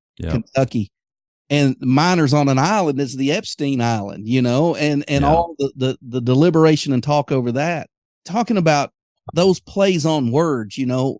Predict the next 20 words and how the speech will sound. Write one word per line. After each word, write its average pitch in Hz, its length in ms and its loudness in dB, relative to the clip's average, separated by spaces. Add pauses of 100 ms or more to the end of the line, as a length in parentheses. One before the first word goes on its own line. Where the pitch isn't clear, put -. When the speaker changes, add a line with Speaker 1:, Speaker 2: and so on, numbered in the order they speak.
(440)
Speaker 2:
he's 226 280 -6
saying, 185 520 0
I, 143 160 -8 (100)
I - 20 2
was 160 140 -2
talking 160 300 0
to 127 60 -2
some 127 180 -6
preachers 123 480 -2
last 127 320 0
night 135 360 0
and 123 140 0
they 131 140 -2
said, 123 260 -4
"You 120 80 0
know, 123 180 -2
he 127 200 -2
really 147 300 0
just 117 340 -2
says 131 440 0